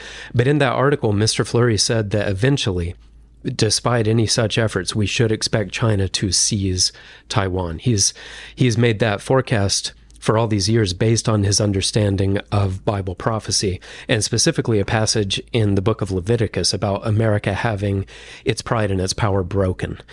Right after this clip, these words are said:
That's in chapter twenty-six, and it's a passage that Mister Flurry has been applying to the China-U S Taiwan dynamic for all these years now. His first time came, as I said, in nineteen ninety-eight. That was just after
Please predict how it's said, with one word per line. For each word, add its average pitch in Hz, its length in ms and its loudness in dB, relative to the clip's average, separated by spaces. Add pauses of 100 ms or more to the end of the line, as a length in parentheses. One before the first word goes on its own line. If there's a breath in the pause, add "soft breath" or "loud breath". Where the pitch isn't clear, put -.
(280 loud breath)
That's - 200 0
in 104 80 -2
chapter 104 340 0
twenty-six, - 800 0 (320 loud breath)
and 107 380 0
it's 113 180 0
a - 20 -4
passage 123 440 0
that 107 120 0
Mister 113 240 0
Flurry 110 300 4
has 98 140 2
been 104 120 0
applying 107 560 0
to 120 640 0
the 110 100 2
China-U 104 640 2
S 95 160 0
Taiwan 101 640 -2
dynamic 95 680 -2 (180 loud breath)
for 107 200 0
all 104 120 2
these 98 240 0
years 92 260 0
now. 82 200 -4
His 107 260 2
first - 320 0
time 104 320 0 (640 loud breath)
came, 107 280 2
as 95 140 2
I 98 80 2
said, 101 240 0
in 98 100 2
nineteen 107 320 0
ninety-eight. 98 380 2
That 104 100 0
was 101 160 -2
just - 320 2
after 107 480 0